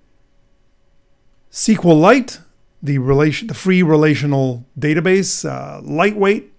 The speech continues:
It's very small. It just makes one file. It doesn't need a server or anything. And in fact, you're probably using S Q Lite right now and you don't even know it.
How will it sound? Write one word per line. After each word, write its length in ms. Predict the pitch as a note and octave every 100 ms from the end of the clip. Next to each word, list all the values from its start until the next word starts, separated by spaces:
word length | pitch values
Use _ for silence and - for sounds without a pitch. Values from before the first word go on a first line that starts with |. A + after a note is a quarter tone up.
| _
It's 100 | -
very 180 | F3 E3
small. 380 | - E3 E3 E3+
It 60 | C#3
just 140 | D3+
makes 320 | D#3+ D3+ -
one 360 | C#3 C#3+ F3 F3+
file. 600 | - D3 C#3 D3 E3 F3+ - - - _ -
It 400 | C#3+ C#3 C3+ A#2+
doesn't 260 | D#3 D#3+
need 140 | D#3+ D3
a 60 |
server 560 | - - E3 D#3 E3 C#3+
or 40 |
anything. 600 | C#3+ E3+ C3+ E3+ F3+ F#3 - _ _ _ _ -
And 120 | F3+
in 80 | F#3
fact, 400 | - A3 G#3 - - - - - - _
you're 280 | B3+ F3 C#4
probably 480 | C#4+ C#4+ B3+ A#3+ A3+
using 480 | G3+ C4+ G3 E3+ D3+
S 180 | -
Q 240 | A3 F3 F#3
Lite 360 | E3 F#3 F3+
right 300 | D3+ E3+ G3
now 280 | F#3 G3 G3+
and 100 | E3+
you 60 | D#3
don't 180 | F3+ F3+
even 260 | D3 C#3
know 200 | D#3 F3+
it. 180 | -